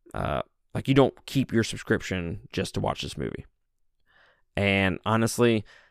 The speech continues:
that's very disappointing. I was very disappointed after watching this movie because I wanted to love it so much. I was so hyped for this movie, and I was let down in the end.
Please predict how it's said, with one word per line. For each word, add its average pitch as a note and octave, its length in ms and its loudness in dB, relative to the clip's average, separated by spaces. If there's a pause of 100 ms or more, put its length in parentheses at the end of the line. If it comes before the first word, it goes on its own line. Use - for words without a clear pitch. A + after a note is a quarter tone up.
that's - 160 -8
very D3 220 6
disappointing. A2+ 600 0
I G2 60 0
was G#2 120 -2
very B2 220 8
disappointed G#2+ 560 0
after G2 260 -2
watching G2+ 300 2
this G2+ 160 -2
movie G2+ 340 0 (420)
because - 280 0
I G#2 160 -2
wanted G#2 460 -2
to - 100 -2
love F#2 280 0
it - 180 -4 (120)
so - 460 -2
much. D2+ 280 -6
I G2 80 -6
was - 140 -8
so A#2+ 280 4
hyped - 260 -2
for - 80 -10
this - 180 -8
movie, F#2+ 380 -2 (580)
and F#2 600 0 (580)
I G2 120 2
was G2 160 0
let F#2+ 200 4
down F2 400 0 (460)
in G2+ 160 -4
the D2+ 180 -6
end. A1 200 -12